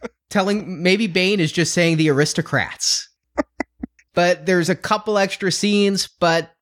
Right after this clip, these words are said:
yeah, it is a bit more violent. I have seen both versions, and I couldn't tell much difference. Do you guys even know which ones you watched?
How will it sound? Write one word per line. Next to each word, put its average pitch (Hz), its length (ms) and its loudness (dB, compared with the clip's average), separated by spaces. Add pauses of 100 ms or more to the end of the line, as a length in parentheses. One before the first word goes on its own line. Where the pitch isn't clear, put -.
yeah, 120 280 -2 (140)
it 151 220 0
is 165 160 2
a 156 60 2
bit 160 260 -2
more 160 160 2
violent. 165 500 2
I 175 180 0
have 185 180 0
seen 208 480 -2
both 156 480 0
versions, 175 840 -2 (160)
and 135 160 -2
I 143 140 2
couldn't 156 400 -2
tell 151 200 2
much 151 300 0
difference. 175 500 0
Do 135 120 -2
you 143 40 4
guys 151 300 0
even 151 220 0
know 139 100 2
which 160 260 0
ones 180 240 0
you 190 120 0
watched? - 520 -2